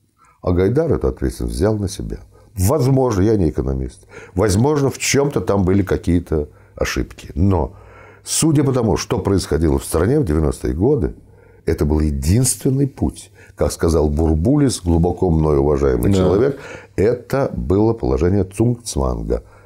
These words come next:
Speaker 1: Шахматисты меня поймут. Есть только один очень плохой, но один ход. И вот один ход этот Гайдар сделал. Но к стыду, к несчастью, вернее, он, ему удалось из всей, всего алфавита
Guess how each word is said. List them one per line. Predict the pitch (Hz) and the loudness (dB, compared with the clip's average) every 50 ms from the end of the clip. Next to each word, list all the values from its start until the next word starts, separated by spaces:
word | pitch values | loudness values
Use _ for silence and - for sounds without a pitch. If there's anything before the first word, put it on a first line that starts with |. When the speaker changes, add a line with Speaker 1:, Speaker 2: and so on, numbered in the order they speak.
| - | -10
Speaker 1:
Шахматисты | - - 78 - - 80 - - 110 110 - - | -4 -4 -4 -2 -2 -4 -2 -2 -2 -2 -2 -2
меня | 65 78 82 - | -2 -2 -2 0
поймут. | - 76 69 64 60 55 - - - - - - - - _ | 0 0 0 0 -2 -6 -8 -12 -20 -20 -20 -20 -20 -10 _
Есть | - 95 110 107 - | -2 -2 0 0 0
только | 107 98 92 92 95 101 | 0 0 0 0 0 2
один | 98 98 85 82 123 151 135 - - - | 2 2 2 2 2 0 0 0 -2 -2
очень | - 120 151 170 - - - 143 131 | 0 2 2 2 0 0 0 0 0
плохой, | - 107 107 110 - - 95 90 82 | 0 0 0 0 2 2 2 2 2
но | 82 80 78 | 2 2 2
один | 76 76 71 90 110 113 | 0 0 0 0 0 -2
ход. | - - - 60 - - - - - _ _ _ _ _ _ _ _ _ - | -2 -2 -4 -4 -4 -6 -12 -20 -20 _ _ _ _ _ _ _ _ _ -2
И | 78 | -2
вот | 78 80 - 73 | -2 0 0 -2
один | 73 69 78 73 | -2 0 -2 -2
ход | - - 139 147 143 - | -2 -2 -2 -2 -2 -4
этот | - 60 62 73 | -6 -6 -4 -6
Гайдар | - 57 60 73 90 95 101 - | -4 -4 -2 0 0 0 0 -2
сделал. | 67 55 55 60 55 50 52 52 - - - - - - - - - - - | -6 -6 -6 -6 -6 -8 -8 -12 -16 -20 -20 -20 -20 -20 -20 -20 -14 -6 -2
Но | 80 78 | -2 -2
к | 76 - | -2 -4
стыду, | - - 92 92 95 135 147 143 135 - - - - - - - - - | -4 -2 0 0 2 2 0 0 -2 -6 -10 -18 -18 -18 -20 -18 -6 -2
к | |
несчастью, | 90 87 - - - - 135 127 123 - - - 57 | -2 -2 0 0 -2 0 0 -2 -2 -4 -6 -4 -4
вернее, | 67 71 78 73 67 65 62 53 53 - - - - - - - - - - | -2 -2 -2 -2 -2 -2 -4 -6 -8 -12 -18 -20 -20 -20 -20 -20 -20 -10 -6
он, | - 92 95 95 95 | -2 -2 0 0 2
ему | 92 92 95 98 | 2 2 4 4
удалось | 101 87 90 92 98 95 90 85 - - - | 4 4 4 4 4 2 2 0 -2 -4 -4
из | 80 76 - | -4 -4 -4
всей, | - - - - 101 92 85 - - - - | -6 -8 -4 -2 0 0 0 0 -4 -10 -18
всего | - - - 92 90 87 82 | -10 -4 -2 0 2 2 2
алфавита | 80 73 - 78 78 87 107 151 151 - - 65 55 - | 0 0 0 0 2 2 2 2 0 0 -2 -4 -4 -6